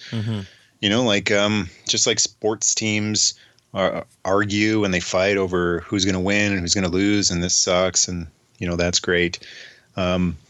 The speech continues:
Speaker 2: movie fans, comic fans can do the same thing. Like, "Oh no, this movie's gonna tank,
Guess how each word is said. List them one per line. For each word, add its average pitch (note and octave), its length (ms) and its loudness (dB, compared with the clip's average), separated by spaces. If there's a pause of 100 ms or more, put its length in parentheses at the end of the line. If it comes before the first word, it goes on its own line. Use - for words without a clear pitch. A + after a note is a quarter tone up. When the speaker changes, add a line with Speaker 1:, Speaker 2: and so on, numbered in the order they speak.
(180)
Speaker 2:
movie G#2 220 2
fans, G#2 420 2
comic G2 320 0
fans G2 280 0
can G#2 140 0
do G#2+ 140 2
the G#2 80 0
same A2 240 2
thing. B2+ 340 0
Like, D#2+ 180 -2
"Oh A2+ 160 2
no, A2 640 2
this - 180 0
movie's G#2 280 0
gonna F#2 200 -2
tank, A#2 560 -2